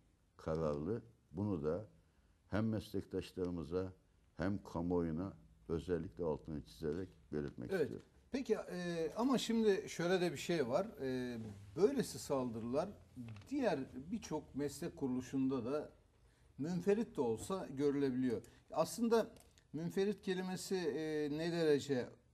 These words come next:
Speaker 2: olur? E, sayı bakımından tam bir istatistik gibi bilgimiz olmadığı için tam net söyleyemesek bile pek fazla sık sık karşılaşmıyoruz.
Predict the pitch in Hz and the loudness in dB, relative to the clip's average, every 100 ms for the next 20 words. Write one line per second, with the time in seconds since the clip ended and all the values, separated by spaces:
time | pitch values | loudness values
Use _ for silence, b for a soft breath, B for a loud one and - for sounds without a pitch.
0 | - 123 123 110 - 113 123 120 117 117 | -8 -6 -4 -6 -10 -8 -4 -2 -2 -2
1 | 151 147 147 147 143 139 139 131 139 139 | 0 2 2 0 0 0 0 -2 -2 0
2 | 135 127 143 131 - 135 127 120 127 123 | 0 -2 -4 -6 -8 -10 -8 -4 -4 0
3 | 131 131 135 135 123 123 117 139 117 B | 0 2 2 2 0 -2 -2 -2 -2 B
4 | B B - - 131 131 135 135 - - | B B -10 -2 2 4 2 -4 -14 -6
5 | 135 127 147 143 113 - 104 127 180 - | -2 4 4 4 0 -2 -6 -6 -6 -4
6 | - - 123 123 151 160 - 147 - 151 | -4 -2 -2 -2 -6 -8 -10 -10 -2 0
7 | 131 - 160 - 113 104 104 - | 0 -2 -4 -4 -4 -4 -6 -10